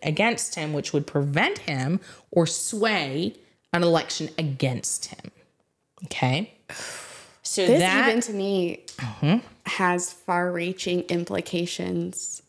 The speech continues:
Speaker 2: just because of the way campaigns work now, right?
Speaker 1: Yes.
Speaker 2: Things are not very clearly campaigning or not cam-, and at least in my
Speaker 1: Yes.
Speaker 2: mind, I, I'm not, I'm not a legislator. I'm not someone who knows much about this type of
Speaker 1: Mm-hmm.
Speaker 2: law, but, you know,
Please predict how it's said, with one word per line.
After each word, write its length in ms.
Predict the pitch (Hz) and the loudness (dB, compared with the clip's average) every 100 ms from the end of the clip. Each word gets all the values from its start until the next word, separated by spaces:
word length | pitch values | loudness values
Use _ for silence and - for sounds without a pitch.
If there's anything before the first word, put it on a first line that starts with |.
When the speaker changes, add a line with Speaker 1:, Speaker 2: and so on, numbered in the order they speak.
| _ _ _ _ _ | _ _ _ _ _
Speaker 2:
just 160 | - 196 | -6 -4
because 200 | 208 185 | 0 0
of 60 | 170 | 2
the 80 | |
way 140 | 165 165 | 2 0
campaigns 460 | 165 170 170 165 - | 0 -2 0 -2 -2
work 200 | - - | -2 2
now, 180 | 208 208 | 2 4
right? 160 | 190 | 4
Speaker 1:
Yes. 360 | 151 143 - - | 4 2 0 0
Speaker 2:
Things 220 | 233 262 | 2 2
are 80 | 254 | 2
not 180 | 208 185 | 0 2
very 200 | 190 175 | 2 0
clearly 680 | 175 - 175 165 160 165 185 - _ _ _ _ _ _ _ _ _ _ _ _ | 0 0 2 2 2 -2 -4 -12 _ _ _ _ _ _ _ _ _ _ _ _
campaigning 640 | 190 175 175 165 165 - | 0 2 2 2 0 0
or 60 | - | 2
not 240 | 180 151 | 2 0
cam-, 240 | - 180 175 | 0 -2 -2
and 180 | - 196 | 0 0
at 140 | 196 262 | 4 4
least 180 | 277 | 6
in 100 | - | 4
my 100 | 226 | 2
Speaker 1:
Yes. 80 | 180 | 2
Speaker 2:
mind, 180 | 165 165 | 2 0
I, 200 | - - | 0 -2
I'm 80 | 190 | 0
not, 200 | 202 196 - | 0 0 0
I'm 220 | - 180 | 2 4
not 140 | 196 180 | 4 4
a 60 | |
legislator. 720 | 170 165 170 175 160 160 160 165 - | 2 2 0 0 0 0 -2 -4 -2
I'm 260 | 170 170 185 | 2 4 4
not 280 | 170 175 - | 2 0 -2
someone 240 | 175 165 | -2 0
who 160 | 170 151 | 2 0
knows 300 | 160 160 165 | 0 0 2
much 260 | 156 147 - | 2 2 0
about 160 | 196 | 0
this 140 | - 233 | 0 -2
type 120 | 240 | -2
of 80 | 247 | 0
Speaker 1:
Mm-hmm. 80 | 247 | 4
Speaker 2:
law, 260 | 254 262 269 | 4 4 0
but, 300 | 208 196 - | -2 -4 -4
you 120 | 190 | 0
know, 240 | 185 165 | 0 0